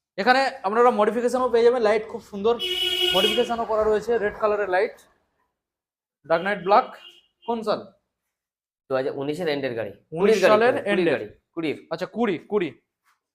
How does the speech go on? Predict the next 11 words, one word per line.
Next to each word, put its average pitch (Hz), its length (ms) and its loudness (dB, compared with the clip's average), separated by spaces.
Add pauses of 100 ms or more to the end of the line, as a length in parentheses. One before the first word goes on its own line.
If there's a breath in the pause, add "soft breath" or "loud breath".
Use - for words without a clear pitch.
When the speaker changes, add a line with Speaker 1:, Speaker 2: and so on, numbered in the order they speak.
(880)
Speaker 1:
বলো 180 240 4
ডিটেলস। 190 320 -2 (1120)
Speaker 2:
দু 127 100 -6
হাজার 151 260 0
কুড়ির 160 340 -4
এন্ডের, 151 360 -2
আহ, 127 340 -4
কুড়ির 151 360 -2
গাড়ি 139 240 0
আছে। 156 200 -6
Speaker 1:
হুম। 160 460 -16